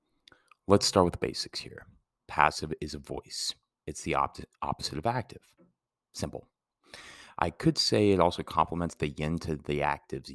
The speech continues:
yang, but I don't care much to say that or do that, so I'm just not going to. But anyways, in essence, what the passive voice does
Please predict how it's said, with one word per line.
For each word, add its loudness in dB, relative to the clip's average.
yang, -2
but -6
I -4
don't -12
care -8
much -8
to -10
say -6
that 0
or -12
do 2
that, 4
so -4
I'm -12
just -14
not -4
going 4
to. -2
But -8
anyways, 0
in -10
essence, 0
what -4
the -8
passive -4
voice -6
does 2